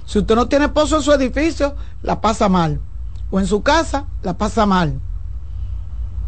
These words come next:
Pero así mismo, la recogida de basura,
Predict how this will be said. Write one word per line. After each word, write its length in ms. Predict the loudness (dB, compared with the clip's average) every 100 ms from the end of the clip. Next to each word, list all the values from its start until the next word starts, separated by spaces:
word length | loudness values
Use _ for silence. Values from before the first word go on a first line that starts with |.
| -4 -6 -6 -6 -6 -6 -6 2
Pero 180 | 4 4
así 280 | 4 4 6
mismo, 640 | 6 4 2 2 2 2 -4 -6 2
la 200 | 4 6
recogida 520 | 4 2 2 4 4
de 80 | 4
basura, 640 | 4 2 2 2 2 0